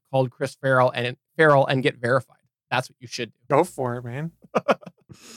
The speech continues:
Speaker 2: I think I said jokingly at one point in time, I didn't really care if someone parodied my account because that would be funny to me.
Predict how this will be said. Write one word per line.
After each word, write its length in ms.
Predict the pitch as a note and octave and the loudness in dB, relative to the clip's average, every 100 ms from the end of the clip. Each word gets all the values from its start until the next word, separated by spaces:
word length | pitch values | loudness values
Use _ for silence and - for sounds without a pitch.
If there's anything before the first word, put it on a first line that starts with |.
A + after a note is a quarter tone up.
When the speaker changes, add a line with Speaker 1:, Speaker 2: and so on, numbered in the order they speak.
| - G#4 F4+ E4+ | -10 -6 -4 0
Speaker 2:
I 160 | G#3 B3+ | 2 2
think 260 | - D4+ | -2 0
I 100 | B3 A3+ | 2 2
said 320 | - A3 D#3 | 4 2 4
jokingly 520 | D3+ F#3+ G#3 G3 F3 | 4 4 2 0 2
at 80 | D#3+ | 4
one 200 | D#3 E3+ | 4 2
point 260 | D#3+ E3 E3 | 2 0 0
in 40 | |
time, 280 | C#3 D#3+ D#3 | 0 2 2
I 120 | D#3 | 4
didn't 240 | E3+ F#3+ E3+ | 4 4 4
really 220 | D#3+ D#3 | 2 2
care 300 | C3 D#3+ G3 | 2 4 4
if 80 | D3 | 4
someone 300 | - D3 C#3 | 0 -4 -4
parodied 400 | D3+ D3 C#3+ C3 | 0 2 2 -2
my 140 | C3 | -2
account 320 | C3 D3 D3 D#3+ | -4 -2 -4 -4
because 260 | C3 D3 | -6 0
that 120 | D#3 | 2
would 140 | D#3+ C3+ | 2 0
be 100 | C#3+ | -6
funny 360 | - E3 E3 B2 | 0 2 2 -2
to 180 | C3 | -8
me. 220 | A#2+ A#2+ | -8 -10